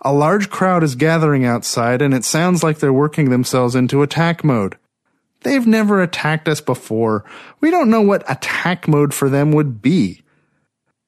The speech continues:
"All I'm asking for, sir, is authorization to lock and load, just in case." There was a long hesitation on the other end. Then Warner's voice said, "Come on, then."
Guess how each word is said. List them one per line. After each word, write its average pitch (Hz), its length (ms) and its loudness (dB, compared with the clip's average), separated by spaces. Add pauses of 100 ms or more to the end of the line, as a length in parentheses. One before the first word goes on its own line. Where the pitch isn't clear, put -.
(260)
"All 151 260 0
I'm 156 200 0
asking 139 500 0
for, 104 300 -4
sir, 104 300 -2
is 120 240 -4
authorization 135 880 -2
to 147 100 -4
lock 107 340 -2
and 127 140 0
load, 135 480 -2
just - 260 -2
in 202 140 4
case." - 480 -4 (1700)
There 160 140 2
was 147 140 2
a 151 60 2
long 160 280 2
hesitation 135 720 0
on 113 120 0
the 117 140 2
other 117 240 0
end. 98 360 -6 (280)
Then 120 260 0
Warner's 120 340 0
voice 110 280 -2
said, 107 340 -4 (680)
"Come 151 260 -2
on, 117 260 0
then." 117 380 -2